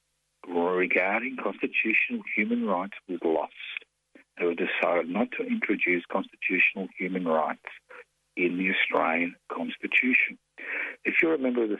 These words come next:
C F M E U under federal legislation, you can be, uh, called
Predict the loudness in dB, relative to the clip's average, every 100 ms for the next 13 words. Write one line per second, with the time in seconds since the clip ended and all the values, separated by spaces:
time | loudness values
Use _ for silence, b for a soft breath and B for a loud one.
0 | -4 -2 0 -2 -4 -4 -4 -2 0 0
1 | -2 -12 -10 -6 -4 -2 -2 0 0 2
2 | 0 -4 -6 -10 -10 -2 0 0 -6 _
3 | _ B -20 _ _ _ -2 0 2 0
4 | 0 2 2 4 4 2 0 -2 -6 -12
5 | -12 -18 _ _ _ _ _ _ _ _
6 | _ _ -2 2 4 4 2 0